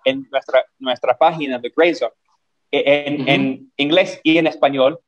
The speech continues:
Speaker 1: tenemos una traducción de un, un, una investigación que habla del proceso de desarrollar la oposición venezolana. Juan Guaidó no apareció de, de, de repente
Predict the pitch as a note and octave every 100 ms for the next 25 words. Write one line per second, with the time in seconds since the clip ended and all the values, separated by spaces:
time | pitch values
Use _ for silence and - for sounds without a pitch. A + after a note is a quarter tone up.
0 | _ - C3+ C3+ D3 C3 D#3+ D#3+ - F3+
1 | D#3+ D#3 _ _ _ B2 D#3+ E3+ D#3+ -
2 | - E3 F#3+ F3+ - _ _ - F3 F#3
3 | F3 - D#3+ D3 G#3 D#3+ C#3 - C#3+ D3+
4 | G3+ F#3+ F3 D3 C#3 _ D#3 D3 F#3+ F#3
5 | G3+ D#3+ D#3 D3+ D#3+ - C#3 D3+ G3 -
6 | _ _ _ - D3+ D3+ E3 D#3+ E3+ G3+
7 | F#3+ _ - D3 C#3 B2+ D3 E3+ A2+ -
8 | _ _ _ _ C#3+ F#3+ A#3 A3 A3+ G3+
9 | G3+ A#3 A3+ A3+ - _ _ E3+ F#3 A3
10 | A3 G3 F#3 - G#3+ F#3+ - _ E3+ E3+
11 | E3 - D3 C#3+ D3 D3 F3 - D3+ C3+
12 | C3+